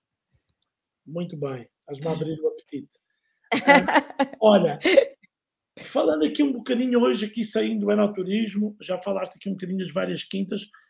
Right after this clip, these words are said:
Speaker 1: mas
Speaker 2: Uhum.
Speaker 1: o Universo Enopor é uma empresa, uma empresa muito, muito grande. Já disseste aí, vocês,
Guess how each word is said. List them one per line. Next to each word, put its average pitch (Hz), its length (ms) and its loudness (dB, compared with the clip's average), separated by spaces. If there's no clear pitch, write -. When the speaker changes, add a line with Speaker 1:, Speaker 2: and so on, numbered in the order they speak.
Speaker 1:
mas 202 400 -2
Speaker 2:
Uhum. 208 80 -2
Speaker 1:
o 208 80 6
Universo 214 720 2
Enopor 196 680 2
é 170 60 -8
uma 196 120 -2
empresa, 180 720 -2
uma 190 200 -2
empresa 185 480 0
muito, 175 1300 2
muito 202 360 2
grande. 208 500 2
Já 190 120 0
disseste 202 320 -4
aí, 180 60 -4
vocês, 208 400 -2